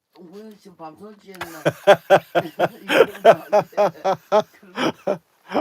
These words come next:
그렇지 않네. 뛰어간다고 뭐 옷이 안 젖는 줄 알아. 급이 다 맞아. 뛰어가도 젖고,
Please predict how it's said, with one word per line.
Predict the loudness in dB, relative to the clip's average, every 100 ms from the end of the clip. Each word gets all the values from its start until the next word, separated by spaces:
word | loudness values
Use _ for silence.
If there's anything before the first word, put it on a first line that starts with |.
| -6
그렇지 | _ _ -20 -20 -20
않네. | -20 _ -20 -20 _ _ _ _ -20 _ _ _ _
뛰어간다고 | -18 -18 -20 -20 -20 -20
뭐 | -20 -20 -20 _ _
옷이 | -20 -20 -18
안 | -18
젖는 | -20 -20 -20
줄 | -20
알아. | -20 _ _ _ _ _
급이 | _ -20 -20
다 | -20 -20 -20
맞아. | -20 -20 -20 _ _
뛰어가도 | -20 -20 -20 -20
젖고, | -20 _ _ -20